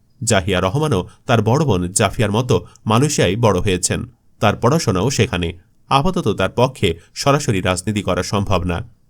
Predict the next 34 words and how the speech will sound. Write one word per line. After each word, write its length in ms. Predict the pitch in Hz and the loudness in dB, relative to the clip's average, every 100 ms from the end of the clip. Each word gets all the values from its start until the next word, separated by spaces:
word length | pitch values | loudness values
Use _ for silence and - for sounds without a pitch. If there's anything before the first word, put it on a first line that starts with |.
| - | -2
তবে 180 | 120 101 | 2 2
বিএনপির 400 | 92 107 101 95 - | 2 0 0 -4 -2
আকর্ষণ 420 | 95 92 98 101 | -4 -2 -4 -4
হিসেবে 340 | 98 135 165 110 - - | -2 -2 0 0 -4 -8
প্রচারণায় 540 | - 147 165 147 87 110 | 0 2 2 0 0 2
নামতেই 320 | 113 98 92 | 2 2 -2
পারেন। 280 | 87 87 87 87 - _ _ _ - | 0 -2 -2 -8 -18 _ _ _ -2
এই 160 | 127 | 2
পাঁচজন 400 | 123 139 175 202 180 | 4 2 2 2 2
প্রচারণায় 560 | 135 165 170 165 - | 0 2 0 0 0
আসার 300 | 120 123 143 139 | 2 2 0 -2
এখনও 360 | 110 113 151 120 - | 0 0 0 0 2
অনেক 220 | 117 120 123 | 2 2 2
সময় 280 | 117 92 | 0 0
বাকি। 300 | 87 85 - 82 - _ - | 0 -2 -2 -10 -12 _ -2
একদম 300 | 117 107 92 | 0 2 -2
শেষ 220 | - 113 113 | 0 -2 0
দিকে 240 | 147 92 85 - - | -2 -2 -4 -8 -2
তারা 180 | 135 101 | 0 0
প্রচারণায় 580 | 117 120 156 139 92 | 0 0 2 0 0
নামতে 280 | 117 101 92 | 2 0 -2
পারে। 240 | 82 87 85 - _ _ - | -2 -2 -2 -8 _ _ -2
এর 160 | 135 | 2
আগে 200 | 104 113 | 2 2
প্রস্তুতির 500 | 95 107 - 104 95 92 | 0 -2 -2 -4 -2 -2
অংশ 140 | 90 | 0
হিসেবে 400 | 107 139 143 123 87 - - | -2 -2 -2 -2 -2 -8 -12
সারা 240 | - 156 | -4 -2
দেশে 220 | 175 170 98 | -2 -2 0
নির্বাচনী 520 | 104 123 131 139 131 123 | 0 2 0 0 -2 -2
এলাকাগুলোয় 600 | 104 92 107 107 147 87 85 | -2 0 -2 -2 0 0 -4
সক্রিয় 380 | - 107 - 87 | -4 -2 0 0
হয়ে 180 | 95 98 | 0 0
উঠেছেন 320 | 160 - | -2 -2